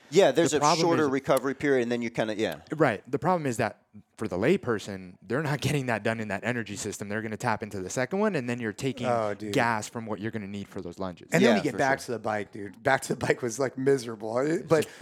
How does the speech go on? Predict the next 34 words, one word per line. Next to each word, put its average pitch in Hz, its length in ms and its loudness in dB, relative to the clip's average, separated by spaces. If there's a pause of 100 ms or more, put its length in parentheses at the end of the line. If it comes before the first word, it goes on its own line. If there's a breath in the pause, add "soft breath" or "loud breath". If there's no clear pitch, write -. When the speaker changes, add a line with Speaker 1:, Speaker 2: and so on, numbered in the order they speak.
(160 loud breath)
Speaker 3:
but 165 120 6
the 151 40 4
good 165 180 4
news 175 120 0
about 131 200 2
that 123 120 2
is 117 100 -4
you 127 60 -6
finish 139 320 -4
your 120 80 -6
lunges, 131 260 -2
you 110 60 -6
get 117 140 -2
back 120 140 4
on 120 40 -6
the 110 80 -4
bike, 127 220 0
and 117 80 -4
you 120 60 -2
just 117 100 -6
start 123 200 -4
moving. 120 300 -2
And 110 100 -4
the 117 60 -2
nice 139 240 0
thing 131 100 -6
about 113 200 -4
that 117 180 2
is 107 80 -8
you're 110 120 -4
accumulating 127 420 -4
calories, 110 560 -4
you're, 104 240 -6 (100)
you're, 110 180 -8